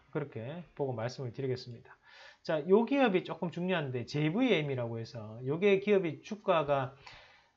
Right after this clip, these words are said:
제가 얘기할까 말까 고민을 엄청 많이 했습니다. 왜냐면 거래량이 너무 없어요. 거래량이 너무 없는데 요런 것들은 나중에 중장기적으로 조금 관심을 가지면 좋겠다는 뜻으로 소개를 한번 해드리도록 하겠습니다. 요게 이제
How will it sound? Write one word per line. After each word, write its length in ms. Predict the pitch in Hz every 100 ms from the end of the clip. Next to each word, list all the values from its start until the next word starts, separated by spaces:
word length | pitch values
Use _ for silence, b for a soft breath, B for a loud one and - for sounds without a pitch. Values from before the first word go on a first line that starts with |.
| 135
제가 340 | 202 220 165
얘기할까 380 | 202 269 294 294
말까 260 | 170 151 -
고민을 300 | 165 254 262
엄청 180 | 277
많이 160 | 269 160
했습니다. 420 | 135 135 123 117 165
왜냐면 220 | 196 190
거래량이 340 | 202 262 226
너무 200 | 165 247
없어요. 380 | 156 - 127 101 - - _ _ _ _ _ -
거래량이 440 | 190 247 208 165
너무 220 | 170 247
없는데 480 | 151 151 139 110 110
요런 240 | 143 202 220
것들은 440 | 185 - 135 127 B B -
나중에 560 | 131 147 185 160 107 _ _ _
중장기적으로 800 | 143 151 160 170 196 269 262 185
조금 240 | 139 165
관심을 400 | - 120 214 202
가지면 320 | 131 196 226
좋겠다는 480 | 143 131 127 135 127
뜻으로 580 | 127 - 131 110 160 185 -
소개를 440 | - 202 185 139 120
한번 240 | 123 117
해드리도록 460 | - 147 160 131 139
하겠습니다. 560 | 135 127 117 - - _ B B B B -
요게 300 | 175 214 214
이제 500 | 170 170 160 139 127